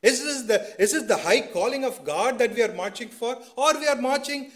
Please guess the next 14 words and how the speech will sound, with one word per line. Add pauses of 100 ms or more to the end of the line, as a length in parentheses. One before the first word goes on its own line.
(120)
running
the
race (320)
because (320)
just,
just
because
we
are
all (180)
are
in
the
race,